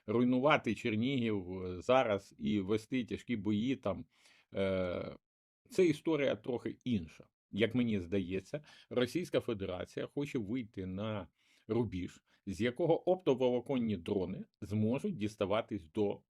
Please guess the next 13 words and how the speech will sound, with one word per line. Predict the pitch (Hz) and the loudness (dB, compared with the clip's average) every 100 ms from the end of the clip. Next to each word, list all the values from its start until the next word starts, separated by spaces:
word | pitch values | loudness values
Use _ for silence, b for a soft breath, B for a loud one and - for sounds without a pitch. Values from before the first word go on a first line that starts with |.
| _ | _
Києва. | - 214 170 113 80 - _ _ _ _ _ _ _ B B B | 4 6 8 4 2 -8 _ _ _ _ _ _ _ B B B
І | 160 | 0
спробувати | 139 - 180 202 139 104 98 104 | 0 2 6 6 6 0 2 2
завдяки | 107 127 135 135 185 156 | 4 2 0 -2 0 2
новим | 107 123 135 131 | 4 2 2 -2
технологіям | 107 117 113 113 135 175 123 90 | -2 -4 0 0 0 0 0 -2
своїм, | - 101 117 107 80 - _ _ _ | -4 -2 0 -2 -6 -14 _ _ _
та | 202 | -6
й | |
китайським, | 117 98 143 151 127 110 | -4 0 0 0 -4 -6
які | 98 110 | -6 -4
їм | 107 95 | -4 -2
передані, | 110 104 95 85 82 | 0 0 -2 -6 -14